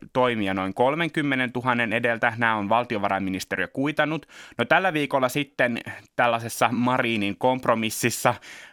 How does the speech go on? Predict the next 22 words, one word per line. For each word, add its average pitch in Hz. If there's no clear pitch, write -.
olisi, 107
ö, 95
tarjottu 113
jopa 113
neljäkymmentäyksi 123
viiva 104
viisikymmentäkaksi 117
tuhatta 120
lisätyöllistä. 110
Mut 117
tähän 165
liittyy 120
nyt 113
tää 113
hallituksen 104
keskeinen 98
vääntö, 101
eli 90
nämä 113
luvut 147
on 98
työ- 135